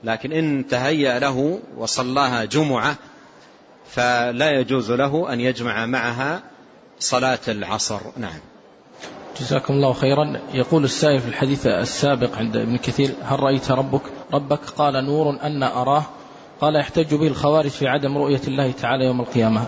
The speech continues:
Speaker 2: نرجو التوضيح والتوجيه.
Speaker 1: لا حجة لهم في هذا الحديث، وإنما الحديث قصار أمره نفي الرؤية في الدنيا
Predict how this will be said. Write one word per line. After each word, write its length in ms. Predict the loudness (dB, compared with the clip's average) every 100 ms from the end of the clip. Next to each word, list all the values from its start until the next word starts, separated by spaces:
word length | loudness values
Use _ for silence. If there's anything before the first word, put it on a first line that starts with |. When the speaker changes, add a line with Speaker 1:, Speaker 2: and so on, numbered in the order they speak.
| 0
Speaker 2:
نرجو 240 | 2 2
التوضيح 560 | 0 2 2 4 2 0
والتوجيه. 480 | -2 2 2 0 -4 -6
Speaker 1:
لا 220 | -2 0
حجة 760 | 0 -2 0 -2 0 0 0 -4
لهم 640 | -8 -2 2 2 2 0 -6 -8
في 380 | -2 2 2 0
هذا 300 | -2 -2 -2
الحديث، 520 | -2 -2 0 0 0 -4 -14 -20 -20 -20 -20 -6
وإنما 680 | 0 2 2 2 2 2 0
الحديث 460 | -2 -2 0 -2
قصار 540 | -4 -4 0 0 0 -2
أمره 320 | -2 0 0
نفي 400 | 0 0 0 0 -2
الرؤية 440 | -4 -4 -2 0
في 140 | 0 -4
الدنيا 720 | -4 -2 -2 -4 -6 -8